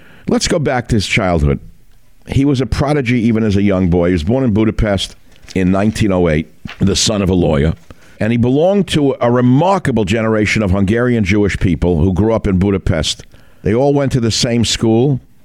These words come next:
They produced seven of the twentieth century's most influential physicists and mathematicians. Aside from Teller, they included the mathematician John von Neumann, physicists Eugene Wigner,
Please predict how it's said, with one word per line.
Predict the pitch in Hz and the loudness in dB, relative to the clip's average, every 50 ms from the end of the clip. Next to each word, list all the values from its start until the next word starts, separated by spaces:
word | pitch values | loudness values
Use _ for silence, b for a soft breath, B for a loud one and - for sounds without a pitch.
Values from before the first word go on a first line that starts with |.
| - - | -8 -4
They | 92 90 | -4 -2
produced | - 110 107 87 117 120 104 - - | 0 -2 -2 0 0 0 0 0 -2
seven | - 117 117 131 131 | -2 -2 -2 -2 0
of | 120 | 0
the | 107 101 | 0 -2
twentieth | 92 - - 117 117 123 120 113 104 - | 0 0 0 0 0 0 0 -2 -2 -2
century's | - - 120 113 113 - - 120 110 107 90 | -4 -2 -2 -2 -2 -2 -2 0 0 0 0
most | 95 101 104 98 - - - | 0 0 0 -2 -4 -6 -6
influential | - 123 143 143 - - - 120 123 113 107 107 104 - 110 92 | -4 -2 -2 -2 -4 -4 -2 0 0 0 0 0 -2 -2 -2 -4
physicists | - - 117 107 95 113 107 95 - - 120 120 - - - - | -2 -2 -2 -2 0 -2 -2 -2 -2 -2 -2 -4 -4 -8 -6 -4
and | - 95 95 | -2 0 0
mathematicians. | 95 95 92 90 - 92 90 82 - 95 92 87 - 98 104 113 113 - - b b b b b b b b b | 0 0 -2 -2 -2 -4 -4 -2 -2 -4 -2 -2 0 0 0 -2 -2 -6 -10 b b b b b b b b b
Aside | - 90 90 - - 131 123 117 - | -6 -4 -4 -2 -2 -2 -2 -2 -2
from | 120 104 | -2 -2
Teller, | 101 - 127 120 120 131 131 | 0 0 0 0 0 0 0
they | 117 110 98 | 0 0 0
included | 95 92 - 113 113 113 110 104 | -2 -2 0 0 0 0 0 0
the | 98 95 | 0 0
mathematician | 98 98 98 - - 95 92 - - 104 95 - 104 95 92 - - b b b b b b | 0 -2 -2 -2 -2 -4 -2 -2 -2 -2 -2 0 0 0 -2 -2 -4 b b b b b b
John | - 78 87 98 98 107 104 | -2 0 0 0 0 0 0
von | 90 98 92 90 | 0 0 0 0
Neumann, | 90 95 104 107 107 110 117 123 117 - B B B B B B B B B B B | 2 2 2 2 0 0 0 -2 -2 -4 B B B B B B B B B B B
physicists | - - - 113 113 107 113 107 - - 120 104 - - - - - - - - | -14 -6 -4 -2 0 0 -2 -2 -2 -2 -2 -2 -2 -2 -2 -4 -4 -6 -4 -2
Eugene | 85 85 95 110 110 92 104 104 104 95 | 0 2 2 2 0 0 0 0 2 2
Wigner, | 95 101 98 98 101 110 117 117 | 0 0 2 0 0 0 -2 -4